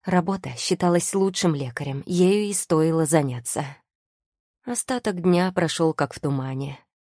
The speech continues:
Я механически выполняла свои обязанности, избегая любых контактов с Демиаром. Каждый раз, когда замечала его силуэт в конце коридора или слышала его голос за дверью, мое сердце начинало бешено колотиться.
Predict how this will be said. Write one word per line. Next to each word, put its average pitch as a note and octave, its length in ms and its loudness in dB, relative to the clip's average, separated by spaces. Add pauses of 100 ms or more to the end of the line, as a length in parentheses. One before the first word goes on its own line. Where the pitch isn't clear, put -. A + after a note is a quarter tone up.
(160)
Я D#3 220 0
механически D#3 720 -2
выполняла D#3 560 0
свои D3+ 320 0
обязанности, D#3 760 0
избегая E3+ 480 2
любых E3 320 0
контактов C#3+ 580 -2
с B2+ 40 -10
Демиаром. C3+ 720 -2 (400)
Каждый D3+ 400 0
раз, D#3 260 0
когда D#3 260 0
замечала D3+ 500 0
его D3+ 280 0
силуэт D#3+ 500 0
в - 60 -16
конце D#3 320 0
коридора D#3+ 600 0 (260)
или E3 220 4
слышала D3+ 440 -4
его D3+ 260 0
голос D3+ 300 0
за D#3 180 2
дверью, D#3 520 -2 (320)
мое G3+ 260 2
сердце G3+ 540 0
начинало E3+ 560 4
бешено F3 460 4
колотиться. C3+ 800 -6